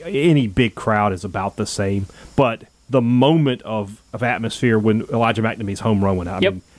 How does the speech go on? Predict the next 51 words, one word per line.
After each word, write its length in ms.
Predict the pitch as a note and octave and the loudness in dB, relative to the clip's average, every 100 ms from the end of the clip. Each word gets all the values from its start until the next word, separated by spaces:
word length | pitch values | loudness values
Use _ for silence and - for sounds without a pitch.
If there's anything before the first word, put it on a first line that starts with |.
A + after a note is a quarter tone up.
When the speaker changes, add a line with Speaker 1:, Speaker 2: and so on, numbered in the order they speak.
| - - | -20 -8
Speaker 1:
you 120 | C#3+ | -4
just 180 | A2 A2 | -2 -2
can't 200 | - F2+ | 0 -2
beat 160 | F#2+ F#2 | -2 -2
that. 200 | F2+ F2 | -4 -4
For 480 | - - - - D3 | -12 -20 -20 -2 0
basketball, 640 | A2+ D#3 G#3 A#3+ G#3+ G3+ | 2 0 0 0 2 2
obviously 400 | G2+ E3+ F3 E3 | 2 0 0 0
it's 80 | - | 0
been 160 | C3+ C3+ | 0 2
a 60 | |
while. 360 | C3+ C#3+ D3 C#3+ _ _ - - - - - | 4 2 0 -6 _ _ -20 -20 -20 -12 -4
It's 140 | C3 | -2
been 160 | - C3 | 2 2
a 40 | |
while. 460 | B2+ C3+ C#3+ C3+ - | 2 2 0 -6 -8
Um, 480 | B2 A#2+ A#2+ A#2+ G#2+ - - - - - - _ - - - - - - - - | 0 2 2 2 -2 -6 -20 -20 -20 -20 -20 _ -20 -20 -20 -20 -20 -20 -20 -4
eesh. 360 | A2 G#2 - - - | 0 0 -2 -10 -2
I 40 | |
mean, 200 | C#3 C#3 - - | 0 0 -4 -10
it's 300 | B2 C#3 C3+ | -2 0 2
a 40 | |
little 100 | E3+ | 4
different 260 | C#3 C#3 C3+ | 4 2 0
when 100 | A2 | -2
Kentucky 380 | A2 B2+ A#2+ B2+ | -2 -2 -2 -2
comes 280 | C3+ C3 A#2+ | 0 0 0
in. 260 | C#3 C3+ B2+ _ _ - - - | 0 0 -4 _ _ -20 -20 -20
I'm 140 | - | -4
trying 100 | F3 | 0
to 40 | |
remember 180 | E3 C#3+ | 2 2
if 80 | G#2+ | 0
there 80 | A#2 | -4
was, 60 | |
like, 100 | A2 A2 | -4 -6
an 60 | |
Ole 220 | G#2 A#2+ A2+ | 0 4 4
Miss 260 | A2+ - | 4 2
game 300 | A2 G#2 G#2 | -2 0 0
or 40 | G2 | -2
something 220 | G2+ G2+ | 0 0
where 80 | G2 | 0
I 20 | |
was 80 | F2+ | -2
just 140 | - | -6
like, 140 | F#2 | -4
"Man, 160 | G2+ G#2 | 0 0
this 280 | F#2+ - - | 0 -6 -10
is 60 | D3+ - - - | -12 -16 -10 -2
good." 140 | A2 | -2